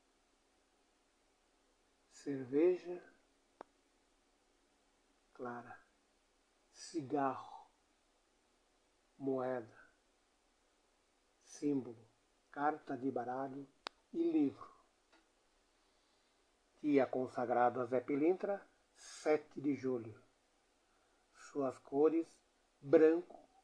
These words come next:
e vermelho. Na esquerda, vermelho e preto. Roupagem,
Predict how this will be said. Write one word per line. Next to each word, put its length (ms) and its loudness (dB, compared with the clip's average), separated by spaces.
e 120 -4
vermelho. 560 -2
Na 160 -2
esquerda, 720 -2
vermelho 720 4
e 80 -2
preto. 480 -6
Roupagem, 880 4